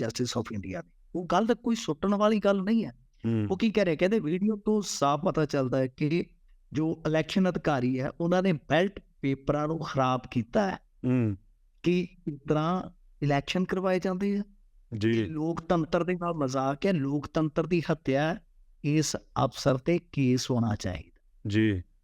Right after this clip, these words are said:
Speaker 1: ਮਤਲਬ ਕਿ ਨਾਲ ਹੀ ਉਹਨਾਂ ਨੇ ਕਹਿ ਦਿੱਤਾ ਕਿ ਬੈਠਕ ਹੋਵੇ, ਚਾਹੇ ਬਜਟ ਹੋਵੇ,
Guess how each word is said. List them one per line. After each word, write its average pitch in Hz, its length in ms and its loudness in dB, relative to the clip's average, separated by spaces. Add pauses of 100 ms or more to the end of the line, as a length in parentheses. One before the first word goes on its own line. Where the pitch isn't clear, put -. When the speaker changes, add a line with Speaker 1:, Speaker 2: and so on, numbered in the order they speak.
(240)
Speaker 1:
ਮਤਲਬ 147 180 2
ਕਿ 151 140 -2
ਨਾਲ 135 340 0
ਹੀ 180 180 0 (300)
ਉਹਨਾਂ 160 200 2
ਨੇ 151 100 2
ਕਹਿ 147 180 -2
ਦਿੱਤਾ 170 280 0
ਕਿ 165 220 0
ਬੈਠਕ 135 580 0
ਹੋਵੇ, 147 360 0
ਚਾਹੇ 127 580 0 (240)
ਬਜਟ 151 340 0
ਹੋਵੇ, 156 340 0